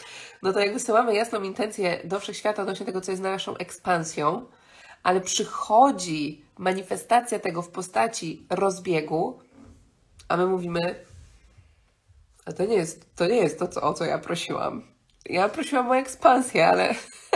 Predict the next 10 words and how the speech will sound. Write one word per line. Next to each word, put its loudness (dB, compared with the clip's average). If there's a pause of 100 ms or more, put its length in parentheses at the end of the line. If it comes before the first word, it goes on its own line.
(240)
<laughs> -6
be-, 6
bez 0
trudu, 0
bez 0 (220)
shadow 6
work, 0
bez 2
trudnych -2
emocji, -2